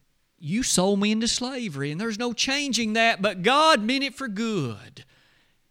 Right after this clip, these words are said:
And Joseph could see the hand of the Almighty God of heaven in all of it, the great providential hand of the Almighty. And as he made reference to it here, he asserted again in verse number eighteen,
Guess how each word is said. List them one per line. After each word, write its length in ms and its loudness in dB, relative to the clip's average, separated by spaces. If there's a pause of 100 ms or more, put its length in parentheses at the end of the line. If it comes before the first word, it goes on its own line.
(200)
And 120 -8
Joseph 480 0
could 140 -2
see 200 0
the 140 -2
hand 400 -4
of 60 -4
the 120 -2
Almighty 640 -4
God 300 -8
of 120 -10
heaven 320 -4
in 100 -4
all 300 -4
of 280 -6
it, 180 -16 (800)
the 60 -2
great 380 4
providential 640 -2
hand 420 -6
of 60 -6
the 120 -4
Almighty. 840 -6 (840)
And 100 -2
as 100 2
he 80 2
made 240 0
reference 480 -2
to 180 2
it 100 2
here, 360 2
he 140 4
asserted 460 2
again 420 -2
in 120 0
verse 220 -2
number 220 -4
eighteen, 760 -6